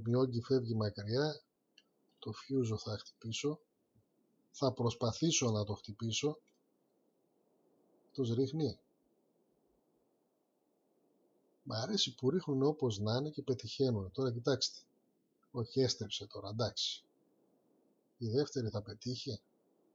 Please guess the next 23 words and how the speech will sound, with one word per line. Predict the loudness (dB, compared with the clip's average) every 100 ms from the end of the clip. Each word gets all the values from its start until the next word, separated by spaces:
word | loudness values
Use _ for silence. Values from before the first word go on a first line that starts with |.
| _ _ _ _ _ _ -8
Εγώ | -2 2
δήθεν | 2 0 0
τις | 2
ρίχνω | 0 0
και | -2
σταυρωτά | 2 2 2 2 2 0
τις, | 2 2 2
ε, | 0 -2 -6
τορπίλες | -10 -4 0 0 0 -4
και | -2 0 0
πάλι | 0 2
δεν | 0
μπορώ | 0 0 0
να | -4
πετύχω. | -8 -14 -20 _ _ _ _ _ _ _ _ _ _ _ _ _ _ _ _ _ -20 -20 -8 -2
Θεωρητικά | 0 0 0 0
κάνω | 2 2 2 0
και, | 2 2 2 0 -2 -4 -8 -12 _ _ _ _ _ _ _
νάτος, | 2 2 0 -14 -18 _ _
νάτος, | 0 0 -4 -12
κοίτα, | -8 -6 -6 -12 _ _
έχει | 0 2 0
γούστο. | -2 -6